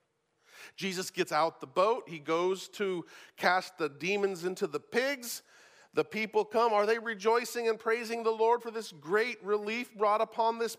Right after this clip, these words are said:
poor, poor, these poor men? They're,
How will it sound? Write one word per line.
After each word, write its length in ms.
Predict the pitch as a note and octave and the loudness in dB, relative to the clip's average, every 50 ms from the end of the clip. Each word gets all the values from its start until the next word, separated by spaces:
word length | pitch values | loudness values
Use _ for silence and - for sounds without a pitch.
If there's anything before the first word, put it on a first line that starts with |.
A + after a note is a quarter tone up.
| - - | -14 -6
poor, 320 | - B3 A#3+ A#3+ A#3+ A#3 | -4 0 2 2 2 2
poor, 440 | A#3 - - A#3+ A#3 A#3 A#3 A3 A3 - - - - - - | 2 -2 0 2 4 4 4 2 0 -6 -12 -20 -20 -14 -10
these 140 | - G3 - | -10 -10 -8
poor 300 | - - A3+ A#3 A#3 A#3 | -4 2 2 2 4 4
men? 400 | A#3 A#3+ B3 C4 C#4 D4+ D4 - - _ _ _ _ _ _ _ _ _ _ _ _ _ _ _ _ _ _ _ _ _ _ _ | 4 4 4 4 4 2 -2 -8 -14 _ _ _ _ _ _ _ _ _ _ _ _ _ _ _ _ _ _ _ _ _ _ _
They're, 100 | - - | -18 -18